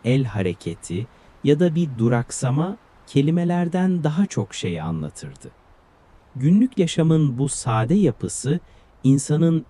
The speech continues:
iç dünyasını da sadeleştirirdi. Tanıdıklık insanı gevşetirdi ve bu gevşeme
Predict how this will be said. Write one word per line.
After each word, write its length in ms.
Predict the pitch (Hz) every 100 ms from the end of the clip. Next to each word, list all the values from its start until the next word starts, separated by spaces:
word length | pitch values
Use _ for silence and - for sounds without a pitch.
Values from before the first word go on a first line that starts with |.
| -
iç 280 | 208 - -
dünyasını 680 | 160 147 143 147 156 214
da 120 | 208 214
sadeleştirirdi. 1200 | - 160 139 120 107 - - 98 82 71 - 131 _ _ _ - - - _ _ _ _ _ _
Tanıdıklık 760 | - 147 180 190 226 262 277 -
insanı 400 | 151 143 160 190
gevşetirdi 1000 | 220 147 139 131 - 123 - 87 73 - - _ _ -
ve 220 | 123 123
bu 160 | 175 139
gevşeme 760 | 120 101 - 90 85 123 208